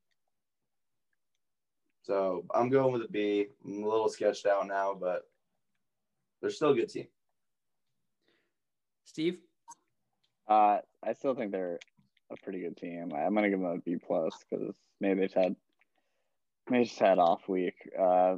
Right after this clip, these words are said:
Speaker 3: I still like their offense a lot. I still love Derrick Henry. Ryan Tannehill's still been great. Uh, I think the Bengals just caught 'em off guard, uh, how hot they've been playing. So.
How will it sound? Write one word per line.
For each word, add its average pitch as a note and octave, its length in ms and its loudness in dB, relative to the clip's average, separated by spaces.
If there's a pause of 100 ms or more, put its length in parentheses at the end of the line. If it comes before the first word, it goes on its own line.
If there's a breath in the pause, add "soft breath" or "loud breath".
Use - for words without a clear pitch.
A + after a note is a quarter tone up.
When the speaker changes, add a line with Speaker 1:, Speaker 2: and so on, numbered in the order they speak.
(120)
Speaker 3:
I - 80 -2
still A#2 160 0
like G2+ 140 4
their F#2 160 2
offense - 340 -4
a G2+ 40 0
lot. F#2+ 220 4
I - 40 -2
still F#2+ 300 0
love G2 100 -8
Derrick G2 240 -2
Henry. G2 520 -4
Ryan G2+ 240 0
Tannehill's G2+ 400 -2
still G2+ 200 0
been G2 180 -2
great. G2 480 0 (1200)
Uh, F#2 300 6
I E2+ 180 0
think C#3 180 -2
the - 60 -2
Bengals G#2 360 -2
just - 160 -16
caught F#2 160 4
'em F2 100 -2
off F2 220 -2
guard, E2+ 300 0
uh, E2 80 -6 (280)
how G2 200 0
hot F2 280 -2
they've D2 140 -8
been - 160 -8
playing. F#2 400 -6 (120)
So. - 260 -12